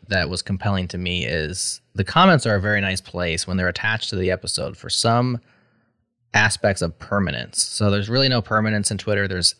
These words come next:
actually no permanence in Slack because we are on the free <laughs> Slack plan, which means we got ten thousand messages and then they just disappear into the ether, right?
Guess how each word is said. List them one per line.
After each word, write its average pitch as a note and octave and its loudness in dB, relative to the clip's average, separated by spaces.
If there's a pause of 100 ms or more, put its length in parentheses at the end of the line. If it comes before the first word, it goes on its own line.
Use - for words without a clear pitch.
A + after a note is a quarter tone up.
actually G#2+ 2
no G2 4
permanence F2 -2
in D#2 -6
Slack G#2+ 2
because - -6
we G2 0
are F#2+ 2
on E2+ -4
the D2+ -10
free D3+ 4
<laughs> - 4
Slack G#2 0
plan, G2 2
which G#2+ 4
means G#2 -6
we A#2+ -2
got A2+ 2
ten C#3+ 4
thousand A#2+ 2 (240)
messages G#2 2
and G2+ -4
then G2+ -4
they G2+ -4
just G2 -6
disappear G2+ -2
into F#2+ 0
the F#2+ -12
ether, G2 -6
right? G#2 2